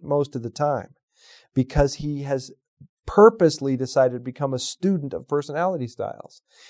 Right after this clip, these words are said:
If you can understand how the amiable works and the analytical works and the expressive works and the driver works, and you can understand who they are, how they behave, how they work, what they do, the, uh, what makes them tick,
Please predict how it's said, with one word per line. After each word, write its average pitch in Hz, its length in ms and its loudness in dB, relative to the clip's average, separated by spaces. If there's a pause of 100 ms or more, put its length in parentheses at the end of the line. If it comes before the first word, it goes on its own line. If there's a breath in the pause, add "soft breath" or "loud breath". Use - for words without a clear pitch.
(140 soft breath)
If 131 200 0
you 175 140 0
can 196 160 -2
understand 165 640 0
how 120 160 2
the 120 240 -8
amiable 135 580 2
works - 340 -14
and 131 120 -8
the 127 160 -6
analytical 151 640 2
works 113 280 -8
and 123 120 -10
the 123 80 -8
expressive 147 640 0
works 113 300 -10
and 131 120 -6
the 131 60 -2
driver 135 460 4
works, 110 400 -8 (380 loud breath)
and 143 180 0
you 165 80 0
can 170 160 -4
understand 151 680 -4
who 156 200 -4
they 143 180 4
are, 160 460 6 (320)
how 139 220 4
they 139 160 6
behave, 131 840 0 (320)
how 135 320 6
they 131 260 0
work, 139 600 2
what 131 280 -4
they 123 160 0
do, 151 520 0 (260)
the, 120 220 -4 (120)
uh, 120 120 0
what 131 200 0
makes 139 280 -6
them 131 240 -2
tick, 156 520 0